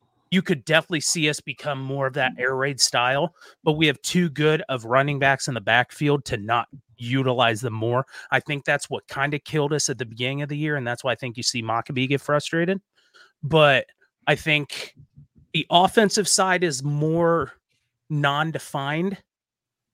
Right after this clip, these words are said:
than the defensive side is. Ro-, I know what Walters wants to do. I just don't think he has the players to do it. We don't have the Weatherspoons and the lockdown corners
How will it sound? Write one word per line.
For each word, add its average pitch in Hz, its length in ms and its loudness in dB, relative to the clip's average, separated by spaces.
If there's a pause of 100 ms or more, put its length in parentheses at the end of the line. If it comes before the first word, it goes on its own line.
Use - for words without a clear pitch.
(180)
than 156 320 2
the 135 80 -4
defensive 160 540 0
side 175 220 4
is. 190 300 2
Ro-, 180 360 6
I 175 100 6
know 214 220 8
what 202 220 2
Walters 147 380 0
wants 135 280 -2
to 113 120 -6
do. 104 220 -4 (340)
I 135 80 2
just 147 300 2
don't 147 180 -2
think 131 120 -6
he 139 100 -2
has 120 140 -2
the 120 60 -12
players 123 320 -6
to 117 100 -8
do 104 240 -2
it. 98 80 -10
We 117 100 -6
don't 147 260 2
have 139 300 0
the 113 80 -4
Weatherspoons 117 760 -4
and 113 100 -8
the 107 40 -10
lockdown 113 500 -2
corners 117 580 -2